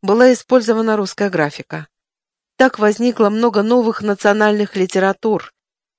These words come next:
о художественном уровне и творческих возможностях которых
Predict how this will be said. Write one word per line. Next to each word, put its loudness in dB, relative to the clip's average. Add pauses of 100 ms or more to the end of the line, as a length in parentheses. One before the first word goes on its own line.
(200)
о 0
художественном 0
уровне -2 (320)
и 0
творческих 0
возможностях -2
которых -2